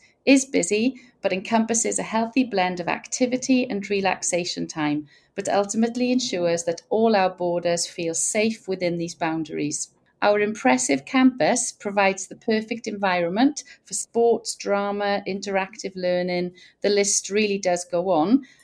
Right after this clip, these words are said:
and this sits perfectly alongside the diverse and vibrant boarding houses. Our truly international community, with over seventy nationalities, allows our boarders to mix across cultures,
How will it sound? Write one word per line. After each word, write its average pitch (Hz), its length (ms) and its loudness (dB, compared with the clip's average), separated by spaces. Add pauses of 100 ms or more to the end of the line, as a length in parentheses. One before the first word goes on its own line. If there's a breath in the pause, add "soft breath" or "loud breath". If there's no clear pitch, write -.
and 220 140 -4
this 277 220 4
sits - 240 0
perfectly 254 840 2
alongside 190 600 0
the 185 60 -4
diverse 208 680 0
and 254 100 2
vibrant 170 600 -2 (100)
boarding 220 360 2
houses. 151 540 -4 (520 loud breath)
Our 208 180 2
truly 277 380 4
international 247 760 2
community, 170 800 -4 (140 loud breath)
with 196 120 0
over 190 200 2
seventy 208 500 0
nationalities, 170 1040 -6 (180 soft breath)
allows 226 400 4
our 202 160 4
boarders 190 500 -2
to 226 140 -4
mix 240 380 -4
across 247 360 0
cultures, 180 600 -2